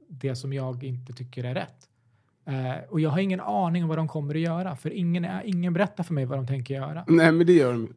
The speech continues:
Speaker 1: Och inte
Speaker 2: Alltså,
Speaker 1: bara
Speaker 2: det
Speaker 1: för att de säger så här, "Vi, vi kommer inte", det beror på hur många mandat vi får. Men om, det kan vara
Speaker 2: Ja.
Speaker 1: fine så här.
Speaker 2: Ja, så
Speaker 1: I,
Speaker 2: kan det
Speaker 1: det här är mina värde, så här, det här brinner jag mest för. Då vet jag det. Det här, här står du.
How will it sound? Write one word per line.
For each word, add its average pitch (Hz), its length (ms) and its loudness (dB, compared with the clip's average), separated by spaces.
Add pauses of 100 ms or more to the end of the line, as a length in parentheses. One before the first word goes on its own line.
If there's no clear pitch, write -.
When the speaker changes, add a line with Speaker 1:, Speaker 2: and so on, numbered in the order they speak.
Speaker 1:
Och 247 200 2
inte 214 240 0
Speaker 2:
Alltså, 262 120 4
Speaker 1:
bara 160 140 2
Speaker 2:
det 151 60 -2
Speaker 1:
för 156 100 2
att 135 80 0
de 147 120 -2
säger 139 260 0
så 127 120 -4
här, 123 260 -4
"Vi, 135 200 -6
vi 139 160 -2
kommer 135 240 -2
inte", 127 180 -6
det 151 120 0
beror 160 120 10
på 160 120 8
hur 156 80 10
många 135 380 4 (480)
mandat 151 600 6
vi 131 180 2
får. 139 320 -10
Men 165 200 0
om, 180 420 -2
det 202 120 0
kan 254 320 -12
vara 113 160 -2
Speaker 2:
Ja. 180 140 -4
Speaker 1:
fine 147 120 -4
så - 100 -12
här. - 140 -14
Speaker 2:
Ja, 110 180 -8
så 156 100 -10
Speaker 1:
I, - 80 -12
Speaker 2:
kan 180 120 -2
det - 60 -10
Speaker 1:
det 175 80 0
här 214 180 2
är 214 40 2
mina 202 220 4
värde, 156 300 4 (340)
så - 140 -6
här, 175 140 2
det 151 100 -2
här 156 100 2
brinner 147 260 2
jag 139 80 0
mest 143 360 -2
för. - 340 -18
Då 156 100 -2
vet 135 240 0
jag 120 100 -6
det. 127 180 -10
Det - 100 -10
här, 151 160 -6
här 156 220 -2
står 131 260 -8
du. 127 360 -4